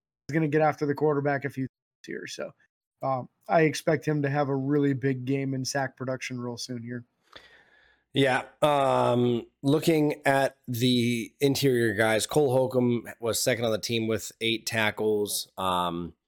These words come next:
Speaker 2: you also had Landon Roberts getting involved, and he played fairly,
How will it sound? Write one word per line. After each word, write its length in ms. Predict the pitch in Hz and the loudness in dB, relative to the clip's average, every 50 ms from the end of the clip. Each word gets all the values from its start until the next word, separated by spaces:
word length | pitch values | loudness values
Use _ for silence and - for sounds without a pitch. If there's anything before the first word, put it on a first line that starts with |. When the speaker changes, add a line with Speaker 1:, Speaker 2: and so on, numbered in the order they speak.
| _ _ _ _ _ _ - | _ _ _ _ _ _ -8
Speaker 2:
you 140 | 123 117 107 | -4 0 0
also 280 | 104 101 - 110 101 | 0 0 0 -2 -2
had 600 | 98 101 98 98 95 95 95 92 95 95 104 101 - 101 | 0 0 2 2 4 4 2 2 2 0 -2 -6 -6 -8
Landon 400 | 104 104 107 104 104 98 95 95 | -6 -4 -4 -4 -4 -6 -6 -4
Roberts 380 | 101 101 101 98 98 92 - | -2 -2 -2 -2 -4 -6 -4
getting 220 | - 113 104 101 101 | -4 -4 -4 -2 -4
involved, 440 | 95 90 98 101 98 98 98 92 90 | -6 -6 -4 -2 0 0 0 -2 -4
and 100 | 85 95 | -14 -16
he 100 | 101 - | -16 -16
played 260 | - 101 101 98 - | -10 -10 -10 -10 -8
fairly, 260 | - 107 101 95 98 | -8 -8 -8 -8 -10